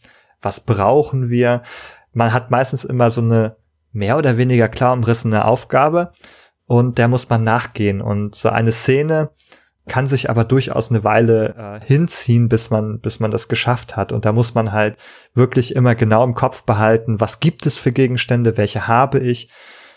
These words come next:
Und muss sich auch erinnern, so, ah, vorhin hat mal jemand was gesagt. Also auch die Hinweise, die man bekommt,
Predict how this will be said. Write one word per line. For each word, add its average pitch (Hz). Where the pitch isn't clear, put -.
Und 110
muss 107
sich 120
auch 113
erinnern, 120
so, 113
ah, 135
vorhin 139
hat 127
mal 120
jemand 117
was 113
gesagt. 110
Also 107
auch -
die -
Hinweise, 143
die 123
man 123
bekommt, 117